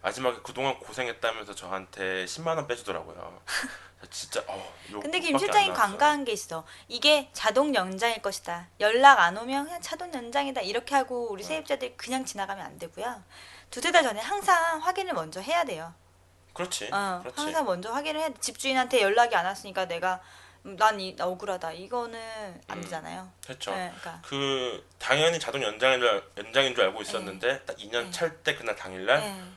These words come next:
Speaker 1: 갑자기 막 월세 올리겠다고,
Speaker 2: 어,
Speaker 1: 안
Speaker 2: 그런
Speaker 1: 그럼
Speaker 2: 분들도
Speaker 1: 나가라고.
Speaker 2: 많죠.
Speaker 1: 그래서
Speaker 2: 네.
Speaker 1: 그날 바로 그날 당일날에 짐 싸서 나온 분도 있다고 하더라고요.
Speaker 2: 맞아요. 그리고 그냥 아니면,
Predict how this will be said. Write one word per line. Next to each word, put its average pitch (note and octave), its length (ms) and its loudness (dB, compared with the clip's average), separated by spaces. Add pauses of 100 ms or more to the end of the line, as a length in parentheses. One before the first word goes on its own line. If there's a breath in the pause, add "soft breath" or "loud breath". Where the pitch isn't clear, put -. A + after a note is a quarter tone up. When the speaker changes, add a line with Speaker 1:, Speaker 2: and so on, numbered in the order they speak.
(140)
Speaker 1:
갑자기 G#2+ 420 -4
막 E2+ 320 -2
월세 G#2+ 240 -6
올리겠다고, F2 760 -10
Speaker 2:
어, - 200 -8
Speaker 1:
안 - 60 -20
Speaker 2:
그런 C4 200 -2
Speaker 1:
그럼 C#4 200 6
Speaker 2:
분들도 A#3+ 160 0 (300)
Speaker 1:
나가라고. - 0 -
Speaker 2:
많죠. E3+ 460 -4 (180 loud breath)
Speaker 1:
그래서 D3+ 380 -2
Speaker 2:
네. F3+ 260 -8
Speaker 1:
그날 D#3 440 4
바로 B2 320 -4
그날 B2+ 260 -4
당일날에 A2 600 2
짐 G#2+ 180 -12
싸서 A#2 220 -8
나온 F#2 320 -6
분도 G#2 280 -16
있다고 F#2+ 300 -10
하더라고요. A#2+ 300 -10
Speaker 2:
맞아요. F3+ 340 -4
그리고 C#4 300 -4
그냥 A3+ 260 -2 (280)
아니면, G#3 500 -4